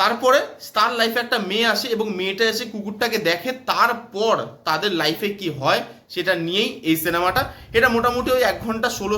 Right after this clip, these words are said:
সতেরো, কুড়ি মিনিটের সিনেমা। এবার যদি সিনেমাটার পজিটিভ দিক নিয়ে কথা বলি, কিছু পজিটিভ দিক অবশ্যই আছে, কিন্তু যেই এক্সপেকটেশন করে আমি মুভিটা দেখতে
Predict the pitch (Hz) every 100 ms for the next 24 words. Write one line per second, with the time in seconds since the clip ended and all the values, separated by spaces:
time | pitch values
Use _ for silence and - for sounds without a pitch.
0 | 214 190 202 214 190 190 196 208 254 185
1 | 156 107 - - - - - - 233 247
2 | 302 294 240 247 262 269 185 170 175 233
3 | 233 226 269 202 220 233 262 - - 233
4 | 311 294 233 220 226 208 233 185 165 185
5 | 226 160 254 208 208 214 156 196 226 170
6 | - 208 208 226 277 277 233 233 220 208
7 | 202 175 -